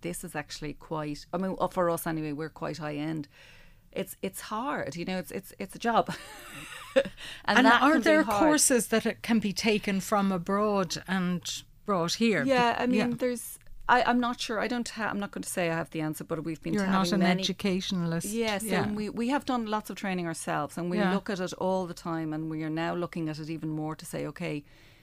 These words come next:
Speaker 1: if, if we have a project coming up, is there a special way? Are there s-,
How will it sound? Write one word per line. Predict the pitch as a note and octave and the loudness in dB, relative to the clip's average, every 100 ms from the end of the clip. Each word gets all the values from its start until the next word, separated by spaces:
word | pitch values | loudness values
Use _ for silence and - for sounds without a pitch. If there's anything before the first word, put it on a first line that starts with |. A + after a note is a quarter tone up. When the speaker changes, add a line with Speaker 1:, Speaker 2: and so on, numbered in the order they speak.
| - | -12
Speaker 1:
if, | - G3 - - - - | -6 -6 -8 -18 -12 -6
if | G3 | -4
we | G#3 | -2
have | A3 F#3 | -2 -4
a | F3 | -4
project | G3+ F3 E3+ D#3 - - | 0 0 0 -8 -16 -12
coming | - F3 E3 | -8 -6 -4
up, | - D#3+ - - | -4 -4 -6 -8
is | F3 F3 | -4 -4
there | - E3 D#3 | -2 -4 -4
a | |
special | - - E3+ - E3 | -8 -6 -6 -4 -6
way? | D#3 D#3 D#3 D#3 D#3 - - - - | -4 -6 -6 -8 -10 -14 -14 -14 -4
Are | - G#3+ | 0 2
there | |
s-, | - | 0